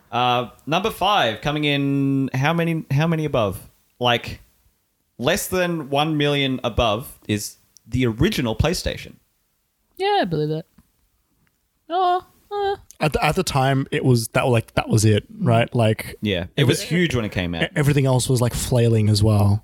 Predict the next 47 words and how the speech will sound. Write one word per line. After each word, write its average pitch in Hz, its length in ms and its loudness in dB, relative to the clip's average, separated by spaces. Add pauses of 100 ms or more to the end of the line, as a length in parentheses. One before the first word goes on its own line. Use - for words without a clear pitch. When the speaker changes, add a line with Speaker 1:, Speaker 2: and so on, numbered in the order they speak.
Speaker 3:
Like, 120 220 2
it 127 60 2
was, 120 160 4
like, 120 100 0
the 120 80 0
perfect 120 320 2
storm 107 300 2
for 104 240 2
'em. 98 180 4 (200)
Speaker 1:
According 190 340 0
to 151 60 -8
Sony, 123 300 0
the 127 80 0
original 156 280 -2
PlayStation's 110 500 0
final 196 220 0
sales - 500 -2
total 165 520 -2
sits - 440 -6
at 110 160 -2
one 170 100 0
oh 175 80 0
two 151 160 -4
point 117 240 -2
four 110 180 -2
million, 101 380 -2 (180)
with - 120 -4
over 101 160 -2
nine, 139 280 0 (120)
with 127 280 -2
over 160 240 0
nine 160 280 -2
hundred 139 260 -4
sixty - 260 -4
million 123 260 0
software 117 300 0
units 101 300 -2
sold. 82 360 -2 (280)
This 160 180 0
makes 143 200 0
it 139 80 -6
the 117 100 -2
third 151 340 0
best-selling 123 500 -2
Sony 117 360 0
console 95 560 -4 (380)
ever, 117 320 -2